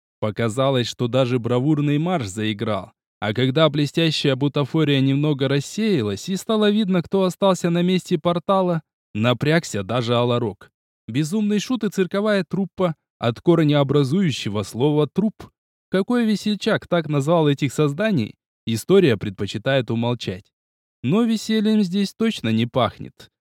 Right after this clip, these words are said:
И даже если эти жуткие образины начнут веселиться, то дети заплачут навзрыд и обмочат штанишки. Да что там дети? Не каждый взрослый найдет в себе силы добежать до туалета.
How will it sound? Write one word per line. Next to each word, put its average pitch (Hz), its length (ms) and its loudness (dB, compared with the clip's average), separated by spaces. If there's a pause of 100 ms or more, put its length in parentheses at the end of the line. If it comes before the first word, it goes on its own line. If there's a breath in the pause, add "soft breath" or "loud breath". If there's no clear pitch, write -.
(160)
И 107 120 -6
даже 120 320 -2
если 127 360 0
эти 127 220 0
жуткие 123 440 -2
образины 123 520 0
начнут 113 400 -2
веселиться, 117 600 -2
то 120 140 -2
дети 190 280 -2
заплачут 196 580 0
навзрыд 202 480 2 (320)
и 131 100 4
обмочат 190 460 2
штанишки. 190 680 -2 (300)
Да 110 220 0
что 151 240 0
там 156 280 2
дети? 151 460 -4 (260)
Не 160 140 0
каждый 214 420 -2
взрослый 196 480 -2
найдет 180 380 2
в - 20 -12
себе 185 280 -2
силы 147 320 0
добежать 147 520 0
до 120 140 -2
туалета. 147 640 0